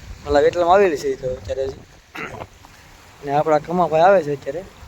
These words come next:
આમાં બગલા પણ આવેલા છે. એટલે ઘાત મારી તો બતાવું શાક. મોટી માછલી પકડવાની છે આપણે પેલા, એટલે એટલા પાણીમાં.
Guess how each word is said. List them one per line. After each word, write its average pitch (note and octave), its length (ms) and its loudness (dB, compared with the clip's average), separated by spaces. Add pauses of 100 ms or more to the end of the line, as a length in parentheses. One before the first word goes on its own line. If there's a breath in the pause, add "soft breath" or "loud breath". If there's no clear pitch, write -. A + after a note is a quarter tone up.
(1600)
આમાં C#3+ 180 -2
બગલા F3 300 2
પણ E3 140 -2
આવેલા E3 280 0
છે. - 200 -16 (840)
એટલે D3+ 120 -16 (100)
ઘાત E3+ 160 -6 (100)
મારી G3 220 -8
તો E3 200 -20
બતાવું F#3+ 400 -8
શાક. G#3 220 -2 (380)
મોટી F3+ 180 -16
માછલી F#3+ 340 -8
પકડવાની F#3+ 380 -12
છે G3+ 80 -12
આપણે G3+ 120 -6
પેલા, D#3+ 160 -12
એટલે D#3 280 -12
એટલા E3 180 -14
પાણીમાં. D#3+ 360 -10